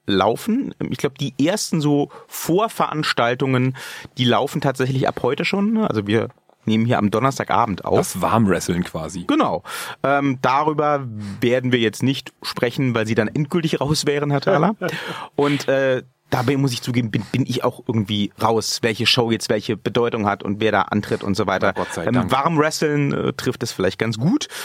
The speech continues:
Speaker 1: Ähm, ich glaub, das wird alles sehr ansehbar. Ich hab da viel Gutes von gehört.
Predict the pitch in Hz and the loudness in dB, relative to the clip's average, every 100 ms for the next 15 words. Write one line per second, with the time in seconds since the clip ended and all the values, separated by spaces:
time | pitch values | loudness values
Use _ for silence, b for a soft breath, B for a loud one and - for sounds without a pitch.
0 | B - 151 160 277 - 320 147 - 160 | B -2 0 2 0 -2 -2 -2 0 0
1 | 170 131 117 139 175 190 233 285 208 - | 0 -2 0 2 2 2 2 0 0 -2
2 | - 131 135 127 139 - 127 113 143 - | -4 -2 -2 -2 -6 -2 0 2 2 0